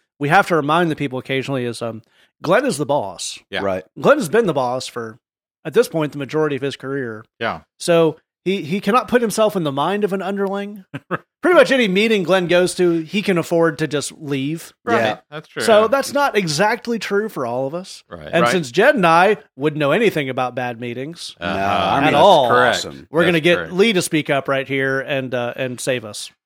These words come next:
Speaker 4: Yeah, I've been to many a meeting. I would say one,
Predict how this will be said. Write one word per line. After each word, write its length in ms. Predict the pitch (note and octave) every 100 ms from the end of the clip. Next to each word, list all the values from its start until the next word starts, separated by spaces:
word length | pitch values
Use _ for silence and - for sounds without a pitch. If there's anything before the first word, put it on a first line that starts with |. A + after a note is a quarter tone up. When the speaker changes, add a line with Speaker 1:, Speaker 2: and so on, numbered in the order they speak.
| _ _ _ _ D3+
Speaker 4:
Yeah, 140 | D3
I've 100 | C#3
been 140 | D#3 D3+
to 120 | C3+
many 380 | B2+ D3+ D3 C3
a 120 | B2
meeting. 460 | A#2+ A2+ G#2+ A2 _ _ - -
I 60 | C#3+
would 240 | E3 F#3+
say 320 | - F#3+ E3+
one, 500 | A2 C3 C#3+ F3+ F#3+